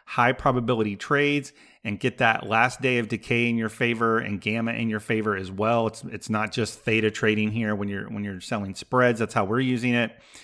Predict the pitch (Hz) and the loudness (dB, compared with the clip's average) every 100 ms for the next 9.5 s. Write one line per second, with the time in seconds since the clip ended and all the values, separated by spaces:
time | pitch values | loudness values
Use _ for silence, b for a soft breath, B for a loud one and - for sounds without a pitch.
0 | B B B 123 127 117 117 123 165 170 | B B B 0 2 4 6 6 6 4
1 | 165 147 - 135 123 123 123 120 - b | 4 0 -2 0 2 2 0 -2 -10 b
2 | b b 131 - 131 131 120 123 110 98 | b b -8 4 4 4 2 2 2 0
3 | 113 120 131 123 - 117 - 117 110 113 | 0 2 2 0 0 0 2 0 2 0
4 | 107 104 - 165 160 123 117 104 127 107 | 0 0 -2 0 4 4 2 -2 -4 -4
5 | 101 - 156 120 101 104 131 160 170 170 | -4 -2 0 2 0 2 2 2 0 0
6 | 156 156 143 147 143 135 135 135 127 131 | 0 0 0 0 0 0 0 0 0 0
7 | 120 180 135 113 131 127 147 127 110 - | 4 6 6 4 0 0 0 0 -2 2
8 | 120 120 113 110 123 110 107 107 135 131 | 2 2 0 0 0 0 -2 0 2 2
9 | - 110 101 - | 2 0 0 -4